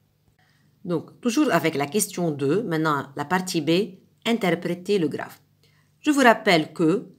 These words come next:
on ne peut jamais interpréter, que ce soit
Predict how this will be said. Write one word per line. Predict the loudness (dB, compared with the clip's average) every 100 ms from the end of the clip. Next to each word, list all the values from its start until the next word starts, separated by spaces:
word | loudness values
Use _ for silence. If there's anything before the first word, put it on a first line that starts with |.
| _
on | -8 -8
ne |
peut | -4 -4
jamais | -2 0 0 0
interpréter, | -2 -4 -6 -4 -6 -4 -8 -8 -20 _ _ _ _ _
que | -4
ce | 0 0
soit | 0 0 -2 -8